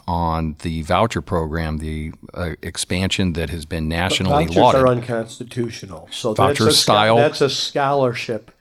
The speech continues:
Speaker 2: program. But
Speaker 1: Okay.
Speaker 2: yes, I, I am very proud of that program.
Speaker 1: Are you surprised at how much of your bandwidth got taken up by education? Do you feel like the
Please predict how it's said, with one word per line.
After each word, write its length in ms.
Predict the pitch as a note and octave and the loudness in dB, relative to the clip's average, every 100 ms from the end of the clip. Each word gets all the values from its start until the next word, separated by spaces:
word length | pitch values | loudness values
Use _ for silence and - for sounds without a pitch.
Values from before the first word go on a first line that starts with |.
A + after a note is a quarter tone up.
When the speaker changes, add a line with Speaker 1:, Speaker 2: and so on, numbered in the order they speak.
| _ _ - | _ _ -4
Speaker 2:
program. 400 | B2 A2 A2 G#2+ | 0 0 0 2
But 60 | A2 | 4
Speaker 1:
Okay. 240 | - D3 | 4 2
Speaker 2:
yes, 280 | C3 A2+ - | 2 2 0
I, 180 | A2 A2+ | -4 -6
I 240 | A#2 A2 | -6 -6
am 160 | A2+ A2 | -6 -8
very 240 | A2 G#2 | -8 -10
proud 280 | - A#2 G#2 | -8 -10 -8
of 80 | G2 | -12
that 180 | G2+ F2+ | -14 -16
program. 220 | - F#2 _ _ _ _ _ _ - | -20 -20 _ _ _ _ _ _ 4
Speaker 1:
Are 40 | |
you 160 | D3 G3+ | 6 6
surprised 760 | E3 - - B2 A#2+ B2 A#2 | 4 2 0 4 6 4 4
at 100 | G2+ | 0
how 220 | - - A#2 | 0 4 6
much 320 | A2 G2+ - | 8 6 2
of 120 | E2+ | 0
your 180 | E2+ E2+ | 0 -2
bandwidth 720 | D#2+ F2+ F2+ E2+ F2+ E2+ - | -2 -2 0 0 0 -2 -4
got 500 | F2+ D#2+ D#2 - - | 0 2 0 -4 -8
taken 380 | - G2+ F2 F2+ - | -2 -2 -2 -4 -2
up 300 | E2+ - F2+ | -4 -4 -2
by 300 | E2 D#2 D#2 F2 | 0 0 -4 -6
education? 1000 | D#2 E2+ - F#2+ G2 - G#2 G2+ F#2+ - _ - | -6 -6 -4 -2 0 0 2 2 0 -4 _ -2
Do 100 | G2+ | -2
you 140 | F2+ | 0
feel 240 | F2 A2+ G#2 | 0 2 4
like 320 | G2 E2+ - | 4 2 -2
the 460 | F#2 E2+ E2 E2 | 0 0 -2 -4